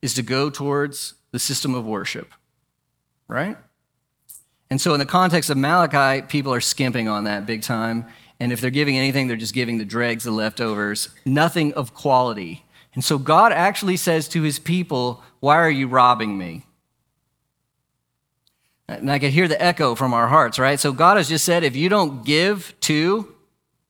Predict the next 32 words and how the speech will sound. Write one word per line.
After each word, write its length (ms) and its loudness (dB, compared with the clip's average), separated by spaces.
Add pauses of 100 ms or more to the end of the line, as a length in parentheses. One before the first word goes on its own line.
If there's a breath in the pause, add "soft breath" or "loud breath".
(600)
the 100 0
church 420 2
in 120 2
some 280 2
way, 460 2 (840)
you're 180 2
stealing 720 4
from 240 0
him." 320 -2 (1400)
Did 100 -4
you 80 2
hear 60 2
that? 460 0 (800)
That's, 220 -6 (100)
why? 480 4 (1400)
And 100 2
then 80 6
you're 80 4
thinking, 240 4
"Well, 80 2
how 180 8
am 100 6
I 100 6
robbing 320 6
God? 240 6
It's 140 -2
my 260 6
money. 320 4
I 120 4
worked 320 0
for 300 -6
it." 100 -12